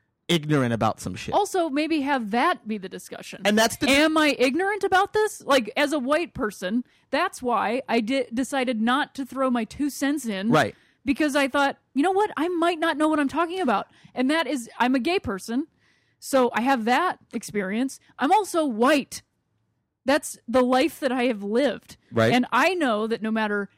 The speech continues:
Speaker 2: how much money I give to this thing or how much of this I do and how
Speaker 1: Mm-hmm.
Speaker 2: this I am,
Speaker 1: Mm-hmm.
Speaker 2: I am still white, and I'm still walking around as a white person.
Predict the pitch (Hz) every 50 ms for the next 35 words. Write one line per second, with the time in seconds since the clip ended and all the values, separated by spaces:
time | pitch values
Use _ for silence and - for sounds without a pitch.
0 | _ _ - - 247 254 262 285 285 240 240 247 247 262 262 269 269 262 247 233
1 | 220 202 240 233 226 - 254 214 202 233 254 - - - 220 202 202 208 226 -
2 | - 190 196 220 226 240 254 254 247 226 - - - _ _ _ _ _ - -
3 | 214 202 196 202 233 277 - - 254 214 196 185 196 196 196 226 247 226 214 220
4 | 233 233 233 220 - 156 190 - _ 226 226 247 269 285 - - 208 175 175 185
5 | 190 196 220 247 - - _ - 139 127 131 131 147 170 - _ _ _ _ -
6 | - 330 392 381 349 330 - - - 330 349 254 247 262 254 285 349 359 233 -
7 | - - - 233 269 277 269 262 - - 311 294 277 269 262 262 277 - 269 262
8 | 262 262 262 254 214 220 208 202 240 254 277 - _ _ - - 269 247 - -
9 | 196 - -